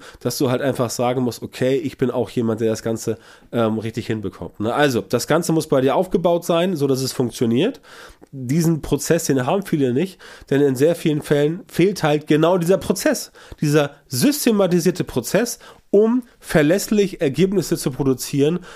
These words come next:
wo du sagen kannst, „Okay, ich mache jetzt das und dann passiert das.“ Das ist ein Prozess, der ein System hat und den brauchst du einfach und da komme ich ins Spiel.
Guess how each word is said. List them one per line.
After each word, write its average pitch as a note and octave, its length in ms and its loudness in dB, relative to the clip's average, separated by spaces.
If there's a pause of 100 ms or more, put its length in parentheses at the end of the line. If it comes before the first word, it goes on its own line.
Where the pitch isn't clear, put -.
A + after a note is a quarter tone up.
(100)
wo C#3 120 2
du C3+ 80 2
sagen C3 380 2
kannst, D#3 280 -2
„Okay, A3+ 500 0
ich - 120 -8
mache C#3 260 0
jetzt - 300 -6
das E3 340 0
und C3+ 220 0
dann C3 180 2
passiert C3+ 560 -2
das.“ - 400 -4 (680)
Das G#3+ 340 2
ist - 300 0
ein D3+ 140 0
Prozess, - 560 -2 (360)
der D#3 120 4
ein C#3+ 100 0
System F3 440 0
hat D3 160 -2 (220)
und C3 140 0
den D3+ 100 2
brauchst E3 260 0
du C3+ 60 2
einfach A2+ 460 -2
und C#3 280 0 (260)
da D3 120 4
komme D#3+ 220 0
ich F3 80 0
ins F#3+ 120 0
Spiel. D#3+ 360 0